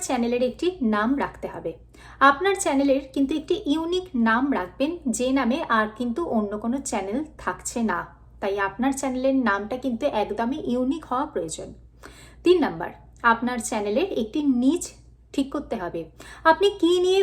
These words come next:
ভিডিও করবেন, আপনি যে সাবজেক্ট নিয়ে ভিডিও করবেন, আপনাকে কিন্তু সেই সাবজেক্টের ওপরেই ভিডিও করতে হবে। যদি ভাবেন আপনি লাইফস্টাইল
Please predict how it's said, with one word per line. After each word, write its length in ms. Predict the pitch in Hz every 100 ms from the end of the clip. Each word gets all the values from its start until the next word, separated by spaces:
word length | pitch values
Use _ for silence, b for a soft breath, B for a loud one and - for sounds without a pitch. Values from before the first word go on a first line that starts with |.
| 277
ভিডিও 220 | 240 262 262
করবেন, 280 | - - 175 - - 220
আপনি 180 | 214 247 240 180 220
যে 140 | 311 370 370 - - -
সাবজেক্ট 340 | 226 - 302 302
নিয়ে 120 | 330 269
ভিডিও 200 | 226 254 262
করবেন, 280 | 294 262 269 240
আপনাকে 300 | 233 254 262 277
কিন্তু 220 | 302 277 302 294
সেই 200 | 277 277 302 -
সাবজেক্টের 500 | 214 214 247 294 277
ওপরেই 320 | 247 269 311 277
ভিডিও 240 | 226 240 302
করতে 200 | 226 - 190
হবে। 160 | 175 170 - B B B 226
যদি 140 | 269 277
ভাবেন 220 | 269 254 254 220
আপনি 180 | 247 240 208
লাইফস্টাইল 460 | 202 - 285 285